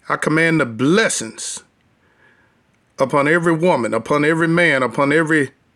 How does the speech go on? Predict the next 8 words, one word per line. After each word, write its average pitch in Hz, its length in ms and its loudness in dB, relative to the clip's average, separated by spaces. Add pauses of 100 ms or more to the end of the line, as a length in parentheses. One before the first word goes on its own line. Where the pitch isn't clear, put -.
teenager, 143 760 -2 (960)
upon 156 220 0
every 170 240 2
child 127 540 2
that's 123 240 -2
hearing 151 240 2
my 143 160 2
voice. 139 480 -2